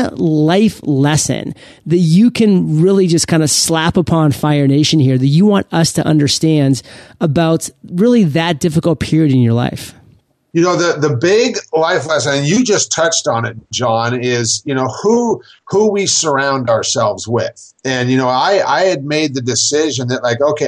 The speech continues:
Speaker 2: I'm gonna figure this thing out because I'm not gonna go back to the way life was. I'm not gonna go back on that doggone fishing boat. And because I was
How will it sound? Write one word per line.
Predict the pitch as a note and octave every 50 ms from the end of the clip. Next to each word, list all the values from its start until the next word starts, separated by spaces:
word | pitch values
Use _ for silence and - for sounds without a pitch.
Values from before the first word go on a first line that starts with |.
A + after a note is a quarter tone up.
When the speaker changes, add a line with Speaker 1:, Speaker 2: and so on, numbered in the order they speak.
| - -
Speaker 2:
I'm | B2 D3+ G#3 A#3
gonna | A#3+ G#3 F3
figure | D3 - - E3 E3+ E3 D#3 D#3 C#3
this | B2 C3 A#2 G#2+ - -
thing | - C3 A#2+ A2+ A2+
out | B2+ C3 A#2 A2 G#2 A2+
because | A#2 A2+ - C#3+ A#2+
I'm | B2+ B2 C3 C3 C3+
not | D#3 F3+ A3 - - -
gonna | E3+ D3+ D3+
go | C#3 C#3+ C#3+
back | C3+ A#2 C3 B2+ B2 B2 A#2 - _ - - _ _ _
to | - - B2
the | C#3 C3
way | B2+ C3+ C3+ C3+
life | C3 B2+ B2+ A#2+ A2 A2+ -
was. | A#2+ A2+ A#2 D#3 F#3 E3+ C#3 A#2+ A2+ A2
I'm | B2 A#2+ A#2+ B2 B2+
not | C#3 E3 F#3+ G#3 - -
gonna | F#3+ D#3+ D3+
go | C3+ C3+ C#3
back | B2+ B2 C3+ C3+ B2+ -
on | C3+ B2+
that | B2 B2 A2+ A2
doggone | A#2+ C3 B2+ B2 A#2 A#2+ A#2 A2 A2+
fishing | - E3 F3+ - - D#3 C#3 A#2
boat. | G2+ A#2 A2+ A2 G#2+ A2 A#2 A2+ - - - - - - _ _
And | - B2+ C3 B2
because | B2+ C3+ B2 - - - G#3 G#3+ A#3 A#3 -
I | - - F3 F#3 F#3+
was | F#3 E3 D3 - -